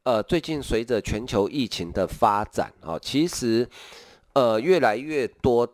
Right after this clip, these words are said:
的机关，哈，越来越多的专业单位，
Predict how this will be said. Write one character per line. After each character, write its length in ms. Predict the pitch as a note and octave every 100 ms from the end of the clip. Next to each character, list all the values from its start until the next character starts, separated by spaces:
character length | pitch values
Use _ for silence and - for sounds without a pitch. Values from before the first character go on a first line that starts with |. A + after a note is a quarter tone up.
| -
的 240 | G2 E2+ -
机 320 | - A#2+ A#2 -
关， 280 | A#2 G#2+ A2 A2+
哈， 160 | - F#2
越 160 | C#3+
来 100 | A#2
越 140 | A#2 A2+
多 200 | A2+ A2
的 160 | G#2
专 260 | - B2 B2
业 200 | B2+ G2+
单 260 | - A#2 A2+
位， 300 | A#2+ B2+ F2+